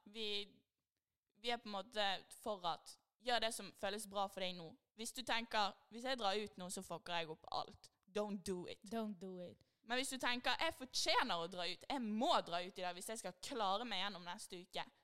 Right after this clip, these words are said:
Speaker 1: Do
Speaker 2: Do
Speaker 1: it.
Speaker 2: it. <laughs>
Speaker 1: Altså, gjør det som er best for deg,
Speaker 2: Ja, det er
Speaker 1: og
Speaker 2: det.
Speaker 1: prioriter deg selv. Sånn,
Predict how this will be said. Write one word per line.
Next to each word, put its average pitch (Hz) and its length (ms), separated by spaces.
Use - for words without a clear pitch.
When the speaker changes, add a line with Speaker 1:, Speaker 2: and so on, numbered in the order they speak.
Speaker 1:
Do 320 200
Speaker 2:
Do 370 300
Speaker 1:
it. 349 380
Speaker 2:
it. 339 140
<laughs> - 20
Speaker 1:
Altså, 311 220
gjør 330 480
det 349 160
som 311 120
er 277 40
best 320 360
for 233 100
deg, 247 220
Speaker 2:
Ja, 214 260
det 320 60
er 330 40
Speaker 1:
og 262 100
Speaker 2:
det. 208 380
Speaker 1:
prioriter 302 760
deg 233 140
selv. 208 520
Sånn, 269 260